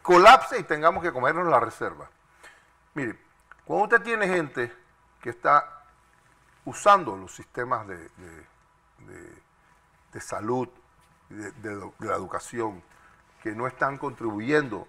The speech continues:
en impuestos y el seguro social, usted tiene que le-, legalizar a esa gente. Yo con esto no estoy diciendo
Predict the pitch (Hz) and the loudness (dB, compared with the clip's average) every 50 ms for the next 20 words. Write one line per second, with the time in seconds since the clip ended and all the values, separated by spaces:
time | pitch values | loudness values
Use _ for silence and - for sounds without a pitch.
0 | _ - 98 95 95 92 - - 135 127 123 - 120 101 98 92 - - 98 107 | _ -18 -16 -16 -16 -16 -8 -4 -4 -4 -4 -4 -8 -8 -8 -10 -12 -12 -12 -10
1 | 117 139 117 95 107 143 156 135 - - - 113 117 143 156 160 147 131 107 104 | -8 -10 -10 -10 -10 -12 -12 -14 -18 -18 -18 -16 -14 -14 -12 -10 -8 -8 -8 -8
2 | 101 101 - - 107 104 101 101 95 92 87 - 131 131 117 110 135 143 127 - | -12 -14 -16 -14 -12 -10 -8 -8 -8 -10 -8 -6 -6 -6 -6 -6 -10 -12 -12 -14
3 | 107 113 160 160 175 180 175 - 190 180 160 165 185 180 170 - - 185 170 160 | -12 -10 -10 -8 -8 -8 -8 -8 -8 -8 -4 -2 -2 -2 -4 -4 -6 -6 -6 -6
4 | 156 160 - | -6 -8 -10